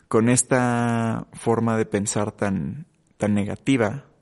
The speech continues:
hacia la soltería, que estamos constantemente buscando una pareja. Entonces pasa muchas veces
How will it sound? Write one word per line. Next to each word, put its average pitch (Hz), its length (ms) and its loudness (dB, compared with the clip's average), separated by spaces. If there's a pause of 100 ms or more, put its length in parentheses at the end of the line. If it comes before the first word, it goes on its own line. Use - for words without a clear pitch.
(160)
hacia 110 260 -2
la 90 100 0
soltería, 101 580 -4 (1500)
que 127 100 -4
estamos 127 320 -2
constantemente 120 1000 -4 (580)
buscando 92 640 -2 (540)
una 90 200 -2
pareja. - 300 -4 (880)
Entonces 117 340 2
pasa 131 240 0
muchas 123 280 -4
veces 123 420 -4